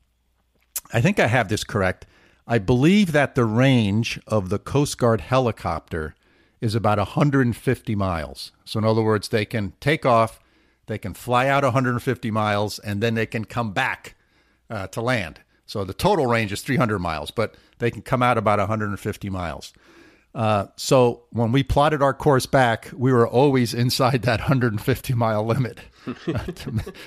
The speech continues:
to make sure that if something happened, right? I mean, you think about it, right? You can get appendicitis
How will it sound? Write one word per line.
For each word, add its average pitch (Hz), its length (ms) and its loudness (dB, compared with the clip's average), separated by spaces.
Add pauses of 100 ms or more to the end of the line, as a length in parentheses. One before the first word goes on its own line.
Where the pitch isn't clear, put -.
(140)
to 139 120 2
make 143 220 2
sure 196 400 2
that 135 280 -2
if 127 240 2
something 147 360 2
happened, 135 560 2 (400)
right? 135 280 -2 (400)
I 165 80 0
mean, 170 240 0
you 165 80 -8
think 233 200 2
about 113 240 2
it, 85 80 -4
right? 139 240 2
You 175 100 -2
can 233 60 2
get 214 100 2
appendicitis 160 880 0